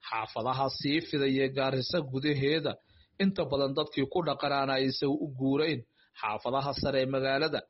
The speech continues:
Guryo cusub iyo deegaano cusub oo deegaanada kala duwan ka jiro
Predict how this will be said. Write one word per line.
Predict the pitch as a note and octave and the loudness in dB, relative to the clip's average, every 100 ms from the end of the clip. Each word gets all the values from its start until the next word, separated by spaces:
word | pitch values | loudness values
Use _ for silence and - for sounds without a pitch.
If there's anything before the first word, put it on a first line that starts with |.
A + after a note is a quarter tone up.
| _ _ _ | _ _ _
Guryo | A2+ A2+ C3+ | -4 0 2
cusub | B2 C3+ D3 C3+ | 0 -2 -2 2
iyo | C3 | 0
deegaano | C3 C3 C3+ D3+ C3 | 2 0 0 0 -2
cusub | C#3 - C3+ C#3+ | -2 -2 -2 -2
oo | C3 | -2
deegaanada | B2+ C3 C#3 D#3 C#3+ | 2 2 2 0 -2
kala | C3 C#3+ C3 | -2 0 0
duwan | C3 C3+ | 0 0
ka | B2+ F3 | 0 -2
jiro | D3+ C#3 | 0 -2